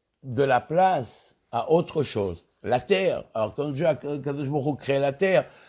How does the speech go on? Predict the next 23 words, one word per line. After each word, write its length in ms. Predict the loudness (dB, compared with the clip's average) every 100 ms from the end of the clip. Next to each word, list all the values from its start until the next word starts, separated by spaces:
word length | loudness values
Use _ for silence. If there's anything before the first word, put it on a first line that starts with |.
| -14 2
la 160 | 2
terre 300 | 6 4 4
peut 120 | 2
envahir 680 | 4 4 4 2 4 2 2
tout, 340 | -2 0 -2 -2
toute 180 | -2 0
la 80 | 0
création. 500 | 4 2 2 -6 -12 _ _ _ _ _ -20 _ -16
Alors, 180 | 0 4
la 100 | 4
terre, 260 | 8 8 8
elle 120 | 4
est 80 | 2
limitée. 580 | 2 0 0 0 0 -2 -20 -20 -20 -20 -20 _ 0
Il 80 |
y 60 | 2
a 40 |
une 160 | 4 0
place 320 | 2 2 2
pour 260 | -2 2 2
les, 220 | 2 -2 -6 -2
pour 220 | 2 4
l'eau, 340 | 4 4 2